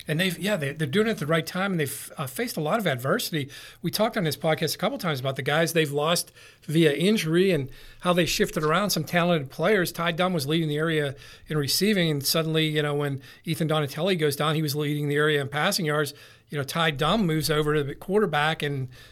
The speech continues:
you know, it seems like they haven't missed a step, uh, you know, and I, I'm not sure what the injury situation will be,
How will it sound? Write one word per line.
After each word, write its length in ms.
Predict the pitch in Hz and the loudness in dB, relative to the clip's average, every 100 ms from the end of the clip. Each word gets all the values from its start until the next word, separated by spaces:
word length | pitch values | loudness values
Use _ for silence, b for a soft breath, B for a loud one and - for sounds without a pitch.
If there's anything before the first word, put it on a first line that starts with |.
| B - | B -8
you 80 | |
know, 40 | 143 | -8
it 60 | 135 | -4
seems 320 | - 175 180 | 0 0 0
like 100 | 175 | 2
they 140 | 160 | 2
haven't 280 | 160 170 156 | 2 0 0
missed 220 | 170 175 | 0 0
a 60 | 143 | 0
step, 500 | - 175 196 196 160 | 0 2 0 -2 -2
uh, 300 | 139 135 131 | 0 0 -4
you 140 | 156 | -4
know, 180 | 143 151 | -2 2
and 220 | 160 147 | 2 0
I, 160 | 147 151 | -2 -4
I'm 160 | 160 160 | 0 0
not 140 | 147 | 0
sure 180 | - 170 | -2 0
what 180 | 151 160 | 0 -2
the 140 | 156 | -2
injury 200 | 147 151 | -2 -2
situation 520 | 151 139 165 147 175 | -4 -4 -2 -2 -2
will 40 | 151 | -2
be, 220 | 156 | -2